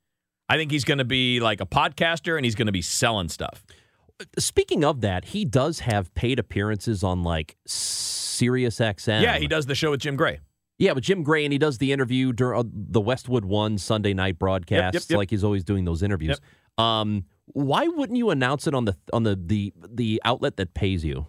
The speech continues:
Speaker 1: I don't know. That's a good question.
Speaker 2: I don't know.
Speaker 1: 'Cause
Speaker 2: But
Speaker 1: they
Speaker 2: anyway.
Speaker 1: did that on Monday.
Speaker 2: Yeah.
Speaker 1: They did on the Monday, and he didn't wanna do that on Monday 'cause then
Speaker 2: Uh-huh.
Speaker 1: it wouldn't have been Tom Brady Day.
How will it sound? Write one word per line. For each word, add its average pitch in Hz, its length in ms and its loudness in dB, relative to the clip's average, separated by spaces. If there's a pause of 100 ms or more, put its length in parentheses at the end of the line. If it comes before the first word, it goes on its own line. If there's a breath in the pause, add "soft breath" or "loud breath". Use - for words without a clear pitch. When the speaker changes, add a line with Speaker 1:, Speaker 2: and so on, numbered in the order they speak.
Speaker 1:
I 95 100 -6
don't 92 120 -4
know. 76 160 -8 (720)
That's 101 120 -4
a 120 40 -6
good 98 160 -4
question. 82 320 -4
Speaker 2:
I - 20 0
don't 71 100 -2
know. 65 100 -8
Speaker 1:
'Cause - 200 -16
Speaker 2:
But 180 120 6
Speaker 1:
they 240 80 4
Speaker 2:
anyway. 180 160 2
Speaker 1:
did - 100 0
that 220 100 2
on 185 140 -2
Monday. 139 500 0 (220)
Speaker 2:
Yeah. 120 240 -4
Speaker 1:
They 127 100 2
did 175 180 0
on 156 100 2
the 143 80 0
Monday, 160 320 2
and 113 80 0
he 135 60 0
didn't 151 160 0
wanna 147 180 0
do 220 140 0
that 175 120 2
on 120 140 0
Monday 113 240 2
'cause 101 160 0
then 127 80 4
Speaker 2:
Uh-huh. 113 80 2
Speaker 1:
it 117 60 -6
wouldn't 135 140 -2
have 127 60 -2
been 123 140 0
Tom 120 200 0
Brady 117 260 0
Day. 78 240 -6